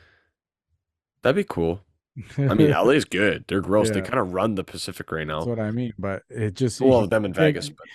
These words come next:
Speaker 2: maybe he'd wanna just play somewhere where it's warm after being out there all the time. I would.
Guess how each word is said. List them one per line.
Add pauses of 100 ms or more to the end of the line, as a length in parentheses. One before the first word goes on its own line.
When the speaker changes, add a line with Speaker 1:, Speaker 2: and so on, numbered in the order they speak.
(140)
Speaker 2:
maybe
he'd
wanna
just
play
somewhere
where
it's
warm (2000)
after
being
out
there
all
the
time. (1300)
I
would.